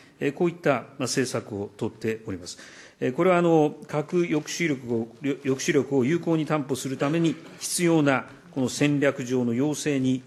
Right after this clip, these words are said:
えー、基づくものであると承知をして、えー、おります。あのー、まあ、こうした、あの、米軍の核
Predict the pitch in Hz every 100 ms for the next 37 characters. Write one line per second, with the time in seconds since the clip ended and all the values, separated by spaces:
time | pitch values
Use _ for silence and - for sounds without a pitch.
0 | - - 123 123 131 135 131 113 110 117
1 | 110 101 110 95 - - - - _ 123
2 | 113 110 131 107 - 110 95 - - 107
3 | 104 - 120 104 - 113 101 - 104 87
4 | - - - - - - - 151 160 165
5 | 160 160 160 156 151 151 - - - -
6 | 170 190 214 214 196 185 175 170 - -
7 | 165 156 156 156 - 151 147 175 165 156
8 | 151 147 -